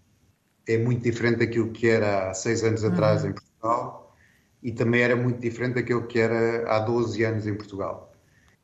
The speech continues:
Speaker 1: E, portanto, é realmente interessante ver que quando nós nos pomos à prova, normalmente nós saímos bem, embora seja difícil definir o que é isso de sair bem antes de, de o fazermos.
Speaker 2: Muito obrigada, Paulo Martins, e que assim continue a sua vida de português no mundo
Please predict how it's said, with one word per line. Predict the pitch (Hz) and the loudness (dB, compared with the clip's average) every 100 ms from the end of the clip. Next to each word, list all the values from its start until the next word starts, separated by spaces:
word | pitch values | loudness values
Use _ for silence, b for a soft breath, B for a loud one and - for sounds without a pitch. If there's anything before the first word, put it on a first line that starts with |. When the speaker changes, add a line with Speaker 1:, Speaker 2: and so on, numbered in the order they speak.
| _ _ 110 | _ _ -8
Speaker 1:
E, | |
portanto, | 107 - 139 | -2 0 2
é | 147 | 2
realmente | 131 135 143 139 | 4 2 2 -2
interessante | 139 - 117 - 131 131 113 | -6 -8 -12 -8 -6 -6 -10
ver | 113 127 127 - | -2 -2 -2 -14
que | - 120 120 117 | -12 -6 -6 -6
quando | 123 120 | -4 -2
nós | 117 117 117 110 | 0 0 0 -2
nos | 117 - | -4 -6
pomos | - 113 110 110 | -2 0 2 2
à | 104 | 0
prova, | - 110 113 113 117 120 - _ _ _ _ _ _ _ _ | 0 0 0 0 -6 -8 -16 _ _ _ _ _ _ _ _
normalmente | 120 127 151 131 123 117 117 117 120 - | 0 4 4 4 0 -4 -6 -8 -12 -16
nós | 113 113 110 110 - | -10 -6 -6 -8 -6
saímos | 120 113 110 104 | -4 -4 -4 -8
bem, | 110 113 120 127 - | -4 -2 -2 -6 -8
embora | 127 113 117 120 123 - - - - _ | -4 0 2 2 0 -6 -16 -20 -20 _
seja | - 120 120 | -4 -2 0
difícil | 110 120 110 117 | 0 -2 0 0
definir | 107 - 113 113 | -2 0 2 4
o | 113 | 2
que | - 113 | 2 2
é | |
isso | 107 110 - | 4 0 -4
de | |
sair | - - 110 104 | -8 -2 0 2
bem | 104 104 101 104 | 2 0 -2 -6
antes | 107 104 104 | -2 -2 -2
de, | 104 104 101 101 | -4 0 0 -2
de | 101 104 | -2 -2
o | |
fazermos. | 104 95 92 90 - - | -2 -2 -2 -4 -12 -4
Speaker 2:
Muito | 302 302 | 0 2
obrigada, | 262 254 247 233 | 2 4 4 4
Paulo | 208 247 | 0 2
Martins, | 240 233 254 254 | 2 0 4 4
e | 294 | 4
que | 330 | 4
assim | - 320 | 2 2
continue | 330 302 302 294 294 | 2 0 2 2 2
a | 262 | 0
sua | 254 240 | -2 -2
vida | 240 247 226 | 0 0 -2
de | |
português | - - 214 190 | -6 -6 -4 0
no | 214 | 2
mundo | 214 262 277 | 2 2 -2